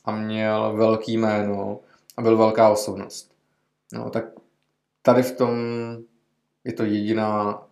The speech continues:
řekněme, jako pozitivní zkušenost z naší rodiny, z celé rodiny. Z mám-, mamčiny strany, eh, z tátový strany, tak vlastně dneska jsem jedinej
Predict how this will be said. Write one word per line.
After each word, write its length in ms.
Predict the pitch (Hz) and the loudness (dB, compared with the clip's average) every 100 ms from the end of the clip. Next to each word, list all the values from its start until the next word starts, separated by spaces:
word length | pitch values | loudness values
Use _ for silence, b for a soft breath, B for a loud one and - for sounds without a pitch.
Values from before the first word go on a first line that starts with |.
| _ - - | _ -20 -12
řekněme, 280 | 110 113 | -6 -2
jako 160 | 107 113 | -2 -2
pozitivní 480 | 117 117 117 110 107 | -2 -2 0 -2 -4
zkušenost 420 | - 110 107 104 | -8 -8 -6 -6
z 40 | |
naší 340 | 107 104 - 110 | -6 -8 -2 0
rodiny, 440 | 101 101 120 123 b b b b b b _ _ _ - - | 0 0 -4 -6 b b b b b b _ _ _ -20 -14
z 80 | - | 0
celé 280 | 131 117 | 4 6
rodiny. 360 | 107 95 92 90 - _ | 4 2 -2 -8 -16 _
Z 100 | 107 | -8
mám-, 320 | 104 104 110 120 | -2 0 0 -2
mamčiny 380 | 110 113 113 | -4 -4 -6
strany, 440 | 110 - 107 104 104 101 | -6 -6 -6 -4 -6 -6
eh, 400 | 110 110 110 107 | -10 -10 -12 -6
z 60 | |
tátový 340 | - 107 107 107 | 0 0 0 -8
strany, 480 | - 107 104 104 98 | -8 -6 -4 -4 -6
tak 260 | - 104 - - _ | -12 -16 -16 -20 _
vlastně 260 | - 104 107 | -12 -8 -6
dneska 680 | 104 113 - 151 156 180 - _ _ _ _ _ _ _ _ _ _ _ _ _ _ _ | -2 -2 0 2 2 0 -8 _ _ _ _ _ _ _ _ _ _ _ _ _ _ _
jsem 220 | - 117 | -6 -2
jedinej 520 | 113 110 104 92 82 | 0 0 -2 -4 -12